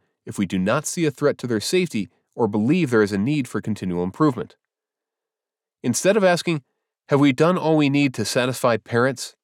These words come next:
insurers, and avoid liability?" ask, "Have we done all we can to create safe environments?" When it comes to your duty to care, some might be looking for what is reasonable, but Christ and the members of his church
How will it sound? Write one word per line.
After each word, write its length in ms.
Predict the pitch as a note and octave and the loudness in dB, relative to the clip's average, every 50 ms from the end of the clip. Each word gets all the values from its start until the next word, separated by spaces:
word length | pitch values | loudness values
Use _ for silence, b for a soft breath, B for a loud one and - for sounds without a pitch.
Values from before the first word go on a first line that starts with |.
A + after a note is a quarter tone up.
| _ _ - | _ _ -8
insurers, 600 | G#2+ G2+ - - - C#3 C3+ C#3 C#3+ D3 C#3+ C3 | -6 -6 -4 -2 0 0 0 0 -2 -4 -4 -2
and 100 | A2+ G2 | -2 -2
avoid 320 | F2+ - A2 A2+ B2 B2 | -2 0 0 0 2 2
liability?" 640 | A#2+ A#2 A#2 A#2 G2+ G#2+ A2+ A#2 B2+ D3 E3+ E3+ - _ _ _ _ _ _ _ _ _ _ _ _ _ - | 2 2 2 2 2 0 0 0 0 -2 -4 -8 -10 _ _ _ _ _ _ _ _ _ _ _ _ _ -2
ask, 340 | C3 C3 B2+ B2+ - - _ _ _ _ _ _ _ _ _ _ _ _ | 0 0 0 0 -4 -10 _ _ _ _ _ _ _ _ _ _ _ _
"Have 140 | - C#3+ B2 | -6 -2 2
we 120 | C#3 C#3 B2+ | 2 2 4
done 260 | - D3 D#3+ G3 G#3+ | 4 4 4 4 2
all 200 | E3+ E3+ F3 E3+ | 0 0 0 0
we 120 | E3+ D#3 | 0 -2
can 400 | - - - D#3 C#3 A#2 G#2+ G2+ | -2 -4 -2 0 0 0 0 -2
to 140 | - - G#2+ | -4 -8 -10
create 480 | - - - A#2 A#2 C3 C#3+ C#3 B2+ - | -10 -8 -4 -2 0 0 0 -2 -4 -6
safe 320 | - - C3 B2 - A#2+ | -4 -2 -2 0 0 0
environments?" 640 | A2 F#2+ G#2+ G2 G2 F2+ D#2 C2+ C#2+ - - _ _ _ _ _ _ _ _ _ _ _ _ _ _ _ _ | 0 2 2 2 2 2 -2 -6 -12 -16 -20 _ _ _ _ _ _ _ _ _ _ _ _ _ _ _ _
When 160 | - A#2 G#2 | 0 0 2
it 100 | G#2 G2 | 0 -2
comes 320 | - - B2 D3 E3+ D#3 - | -2 -2 0 0 0 -2 -2
to 100 | - F#3 | -2 -2
your 120 | F3 D#3 | -2 0
duty 280 | A#2+ C3+ C3+ C3+ C3+ B2 | 0 0 0 0 0 -2
to 120 | - A2+ F#2+ | -2 -4 -6
care, 420 | - - A2+ G2 E2 C#2+ C2+ - _ _ _ _ _ _ _ _ - | -4 -2 -2 -2 -2 -2 -6 -12 _ _ _ _ _ _ _ _ -4
some 180 | - D#3 E3 | 0 2 2
might 200 | G3 A3 A#3 A3 | 2 2 0 -2
be 100 | - G3 | -2 -2
looking 320 | F3+ F3 F3 - E3+ D3 B2 | 0 0 -2 0 -2 -4 -2
for 120 | - B2 | -2 -2
what 200 | A2 A#2 B2 A2+ | 0 2 2 2
is 120 | G#2 F2+ F#2 | 0 -2 -2
reasonable, 640 | G2+ C#3+ G3 G3 D3+ B2+ G2 D#2+ D#2 D2+ - _ _ _ _ _ _ _ _ _ - | -2 -2 -2 0 -2 -2 -4 -4 -6 -10 -14 _ _ _ _ _ _ _ _ _ -4
but 160 | A2 - - | -4 -4 -4
Christ 440 | - - B2+ C#3+ F3+ F3+ - - - | -2 0 2 2 2 0 -4 -4 -2
and 80 | D3 | 0
the 60 | C3 A#2 | 2 2
members 380 | B2+ C#3+ D#3 D3+ C3 A2+ - | 2 2 2 0 0 -2 -2
of 80 | A2 G2+ | -2 -2
his 200 | C3 F#3+ E3+ - | -2 -2 -2 -4
church 300 | - - G#2+ F#2+ - | -2 -2 -2 -2 -2